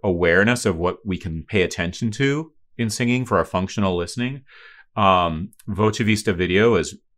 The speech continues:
really powerful. It has those filters. Um, Overtone Analyzer doesn't have it. It's more just visual. Um, so I wouldn't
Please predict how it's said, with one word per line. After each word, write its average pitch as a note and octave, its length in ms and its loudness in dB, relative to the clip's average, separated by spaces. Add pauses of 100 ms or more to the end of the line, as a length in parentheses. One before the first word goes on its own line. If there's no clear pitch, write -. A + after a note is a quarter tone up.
(140)
really G2 360 2
powerful. D#2+ 640 -2
It F#2 120 -6
has G2 360 0
those F2+ 200 -4
filters. D#2 560 -8 (460)
Um, E2+ 360 0
Overtone B2+ 400 4
Analyzer F2+ 500 2
doesn't G#2 300 2
have B2+ 240 2
it. B2+ 100 0
It's - 140 -2
more F#2 200 0
just F#2+ 320 0
visual. A#2 580 2 (640)
Um, F2+ 320 0
so - 120 0
I G2 60 8
wouldn't A2+ 480 0